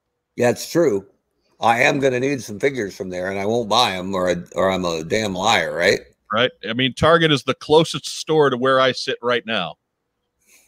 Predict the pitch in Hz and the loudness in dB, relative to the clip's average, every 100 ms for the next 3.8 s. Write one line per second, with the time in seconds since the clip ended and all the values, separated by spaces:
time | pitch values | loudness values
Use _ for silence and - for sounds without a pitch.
0 | _ _ _ _ - 117 120 120 117 - | _ _ _ _ -2 0 2 2 0 2
1 | 139 147 135 113 120 170 156 120 117 113 | 4 6 4 2 0 0 0 0 2 4
2 | 123 127 - 143 175 - _ - 120 170 | 4 2 0 -6 -8 -14 _ -6 0 4
3 | 143 190 131 90 80 87 85 | 4 4 2 -2 -4 -6 -8